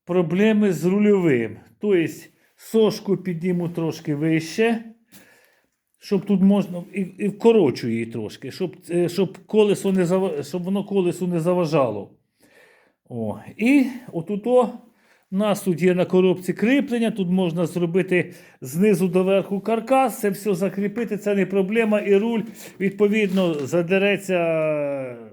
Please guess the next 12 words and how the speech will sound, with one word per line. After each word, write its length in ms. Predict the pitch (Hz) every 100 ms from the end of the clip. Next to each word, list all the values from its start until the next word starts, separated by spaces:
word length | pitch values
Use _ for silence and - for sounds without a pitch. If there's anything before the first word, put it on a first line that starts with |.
| 104
задеру 500 | 120 147 165 185 220
до 140 | 175 185
верху, 380 | 202 220 - 185
то 140 | 196
все, 280 | 170 208 202 - - -
все 220 | - 214 214
буде 440 | 180 190 202 190
кріплення, 560 | - 190 214 202 180 175
все 280 | 175 190
це 160 | 190 190
буде 280 | 160 160 165
зроблено. 380 | 156 147 147